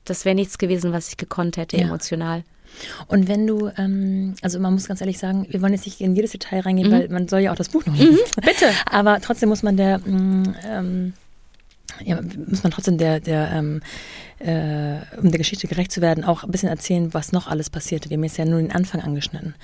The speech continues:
Speaker 1: Mhm.
Speaker 2: Und, ähm, es endet eigentlich damit, dass du für dich selber entscheidest, das war's jetzt, ich habe alles versucht.
Speaker 1: Mhm.
Speaker 2: Also wir sind, du bist dann über die, ähm, Insemination, über die künstliche Befruchtung, über die icsi, wo wirklich
Speaker 1: Mhm.
Speaker 2: nicht nur,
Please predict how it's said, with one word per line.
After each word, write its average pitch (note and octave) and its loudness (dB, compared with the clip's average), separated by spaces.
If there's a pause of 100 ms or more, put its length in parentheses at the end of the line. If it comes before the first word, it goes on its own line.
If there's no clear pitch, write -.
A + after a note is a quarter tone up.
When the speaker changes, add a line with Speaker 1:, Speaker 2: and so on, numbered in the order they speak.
Speaker 1:
Mhm. F3+ 0
Speaker 2:
Und, F3 0
ähm, E3+ -2
es F3+ -4
endet G3 2
eigentlich F#3+ -2
damit, F#3+ 0
dass F3+ -4 (520)
du F#3+ 2
für F#3 -2
dich F#3 -4
selber F3+ 0
entscheidest, F3 -4
das - -8
war's F3+ -4
jetzt, G#3+ -6
ich - -10
habe F#3 -4
alles F3+ -2
versucht. F#3+ 0
Speaker 1:
Mhm. G#3 6
Speaker 2:
Also G#3 2
wir F3 -4
sind, F3+ 0 (440)
du F3+ -6
bist F#3 -2
dann F3+ -2
über F3+ 0
die, E3+ -4
ähm, E3+ -2
Insemination, F#3 0
über E3+ -2
die E3 -2
künstliche - -6
Befruchtung, - -4
über E3+ -2
die - -4
icsi, F#3+ -2
wo E3 -8
wirklich F3 -6 (140)
Speaker 1:
Mhm. G#3 4
Speaker 2:
nicht G3 4
nur, F3+ 0